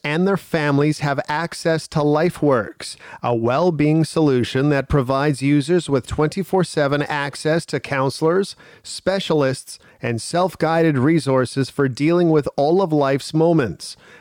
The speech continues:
Visit aria dot com forward slash lifeworks for more information and to access the service. The dream of home ownership is slipping further out of reach for Ontarians across the province.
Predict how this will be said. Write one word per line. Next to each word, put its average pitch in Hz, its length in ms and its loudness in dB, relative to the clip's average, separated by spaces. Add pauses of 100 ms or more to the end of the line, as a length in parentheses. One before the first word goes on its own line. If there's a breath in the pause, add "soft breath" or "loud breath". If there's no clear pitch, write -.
Visit 147 400 -2
aria 147 340 2
dot 160 300 -2
com 135 400 0
forward 190 420 2
slash 165 380 -2
lifeworks 139 680 0 (280 loud breath)
for 135 180 2
more 135 320 4
information 135 800 0 (240 loud breath)
and 117 160 -4
to 127 180 -4
access 160 560 -2
the 165 140 -2
service. - 680 -4 (840)
The 143 100 0
dream 170 260 2
of 151 140 0
home 196 320 2
ownership 185 560 0
is 131 100 -2
slipping 165 420 0
further 190 560 2
out 160 200 0
of 117 140 -2
reach 170 360 0
for 156 140 0
Ontarians 170 880 2
across 139 580 -2
the 156 120 -2
province. 120 640 -4